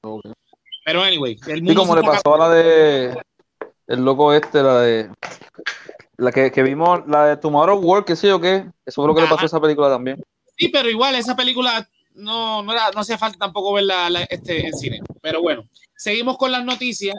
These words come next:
Speaker 2: y es que tengo por aquí que la serie animada de los X-Men de los noventa tendrá una continuación directa y llegará a Disney Plus y se llamará X-Men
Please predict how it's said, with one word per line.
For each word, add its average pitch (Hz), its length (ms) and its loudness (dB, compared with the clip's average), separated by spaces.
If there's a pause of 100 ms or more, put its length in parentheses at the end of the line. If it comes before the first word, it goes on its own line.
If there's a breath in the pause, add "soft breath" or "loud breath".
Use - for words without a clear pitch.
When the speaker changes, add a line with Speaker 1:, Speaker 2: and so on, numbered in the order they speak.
(100)
Speaker 2:
y 170 120 -6
es 151 60 -8
que 180 140 -6
tengo 190 320 -6
por 180 160 -2
aquí 180 240 -8
que 180 240 -6
la 156 160 -4
serie 170 240 -6
animada 185 340 -4
de 180 60 -2
los 170 180 -4
X-Men 190 320 -6
de 170 80 -4
los 160 100 -4
noventa 196 380 -6
tendrá 156 300 -8
una 190 180 -4
continuación 175 640 -8
directa 202 540 -6
y 180 140 -8
llegará 156 360 -2
a 170 60 0
Disney 196 320 -8
Plus 208 280 -10
y 196 60 -12
se 170 140 -8
llamará 160 360 -6 (300)
X-Men 226 540 -8